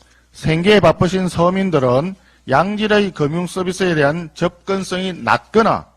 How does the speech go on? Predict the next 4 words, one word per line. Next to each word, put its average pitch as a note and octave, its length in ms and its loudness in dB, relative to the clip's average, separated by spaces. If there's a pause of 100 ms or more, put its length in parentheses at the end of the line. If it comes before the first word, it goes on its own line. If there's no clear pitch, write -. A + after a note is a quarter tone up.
(240)
배제되는 F#3+ 840 0
문제가 C#3 560 0
큽니다. A#2 640 -6 (720)
국민의힘은 G3 880 0